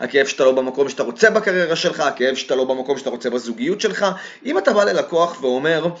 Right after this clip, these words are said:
"תקשיב, אחרי שלוש חודשים מהיום אתה מאבד עשרים קילוגרמים, אתה נשאר בכושר, אתה תחיה חיים חופשיים מלח-, מלחצים, אתה תתקדם תוך שנה במקום העבודה שלך, אני אתן לך את התוצאה הזאת, את החבילה הזאת, אבל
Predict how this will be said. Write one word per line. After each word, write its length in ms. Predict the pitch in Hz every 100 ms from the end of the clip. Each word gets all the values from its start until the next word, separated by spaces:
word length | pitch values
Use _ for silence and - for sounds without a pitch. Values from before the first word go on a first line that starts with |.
| - -
"תקשיב, 380 | - - 165 147 - -
אחרי 260 | - - 185
שלוש 260 | 190 196
חודשים 340 | 190 160 - 180
מהיום 340 | 151 175 208
אתה 120 | 180
מאבד 280 | 135 123 131
עשרים 340 | 117 - 170 160
קילוגרמים, 540 | 160 147 151 160 156
אתה 140 | 131
נשאר 300 | 120 120 165
בכושר, 560 | 131 127 180 175 185 151 - - - 135
אתה 120 | 151
תחיה 380 | 139 - 185 180
חיים 280 | 175 175
חופשיים 500 | 170 160 - - 175
מלח-, 320 | 165 147 139 123
מלחצים, 760 | 143 143 131 123 123 220 226 175
אתה 140 | 139
תתקדם 420 | 131 - 156 175 180
תוך 200 | 185 -
שנה 300 | 165 160 180
במקום 420 | 180 147 190 175
העבודה 480 | 160 123 120 190 233
שלך, 340 | 247 208 208 170 - - -
אני 460 | 151 190 330 339 - 147
אתן 240 | 143 175
לך 160 | 196 180
את 100 | -
התוצאה 440 | - 117 - 123
הזאת, 320 | 156 120 101
את 100 | 95
החבילה 460 | 113 113 107 110 110
הזאת, 360 | 123 160 214 - -
אבל 460 | 147 123 107 101